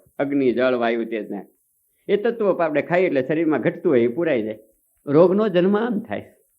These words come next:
આ શરીરમાં પાંચ તત્વો છે, પાંચે તત્વો કામ કરી રહ્યા છે. પાંચ તત્વો કેને આધારે? હમ? એક પ્રાણ આધારે. આ શરીરમાં પ્રાણ આત્મા હાલે છે.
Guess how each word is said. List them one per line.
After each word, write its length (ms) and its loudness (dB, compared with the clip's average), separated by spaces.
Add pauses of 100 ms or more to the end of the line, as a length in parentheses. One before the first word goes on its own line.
(220)
આ 60 -4
શરીરમાં 500 4
પાંચ 260 0
તત્વો 540 0
છે, 80 0
પાંચે 400 2
તત્વો 380 -2
કામ 280 2
કરી 180 0
રહ્યા 200 -2
છે. 120 -16 (500)
પાંચ 380 4
તત્વો 280 4
કેને 280 2
આધારે? 400 2 (720)
હમ? 180 -8 (420)
એક 180 -2
પ્રાણ 260 6
આધારે. 440 4 (680)
આ 60 -2
શરીરમાં 540 2
પ્રાણ 240 2
આત્મા 340 0
હાલે 240 0
છે. 120 -14